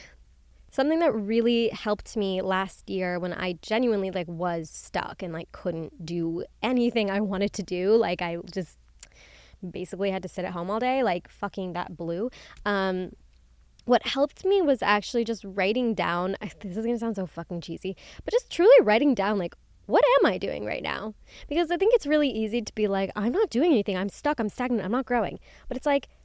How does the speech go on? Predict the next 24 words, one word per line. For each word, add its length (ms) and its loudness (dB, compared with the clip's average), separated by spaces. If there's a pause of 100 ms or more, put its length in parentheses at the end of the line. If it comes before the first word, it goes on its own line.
(260)
okay, 180 8
well, 320 4
here's 680 -2
an 140 2
accomplishment 600 -4
that 80 -4
I 60 -4
have. 260 0
Here 220 0
are 80 4
meetings 420 0
that 80 0
I 80 4
have. 300 -2
Here 200 2
are 60 4
things 300 2
that 100 2
I'm 140 2
setting 340 0
up 180 -2
for 60 -4
the 100 -2
future. 600 0